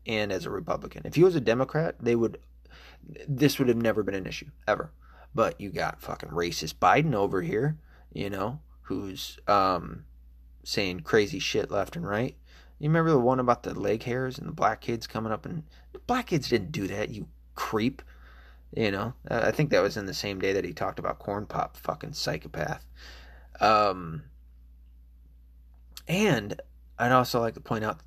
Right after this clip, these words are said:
this is like a fingerprint of the communists, sorry, the communists, uh, to sow, uh, to, to sow, not soul,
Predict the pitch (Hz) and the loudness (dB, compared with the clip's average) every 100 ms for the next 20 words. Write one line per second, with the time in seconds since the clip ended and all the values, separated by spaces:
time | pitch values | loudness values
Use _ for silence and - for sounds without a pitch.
0 | 180 196 - 269 254 160 139 - - - | -6 -4 -4 -6 -6 2 2 2 -6 2
1 | 156 143 - - - - - - 110 104 | 4 4 0 -6 -10 -12 -20 -4 2 4
2 | 101 98 156 - - 110 - 120 117 107 | 4 0 -6 -16 -8 -8 -4 0 0 -2
3 | - - - - - - 107 - - - | -6 -12 -14 -18 -20 -16 -16 -8 -6 -6
4 | - - - 127 135 101 90 101 - - | -8 -8 2 4 4 0 -4 -8 -8 -8
5 | - - - - - - - - 113 104 | -8 -10 -20 -20 -20 -20 -20 -4 0 0
6 | 98 - - - 101 - - 113 104 104 | 0 -4 -8 -10 -6 -2 4 6 4 2
7 | - - - 110 85 - 104 82 - - | -6 -20 -8 -6 -6 -4 -4 -4 -6 -6
8 | 101 - - - - - 127 98 110 139 | -6 -6 -14 -14 0 4 6 4 0 -4
9 | 107 - - - - - | -12 -12 -10 -6 -6 -6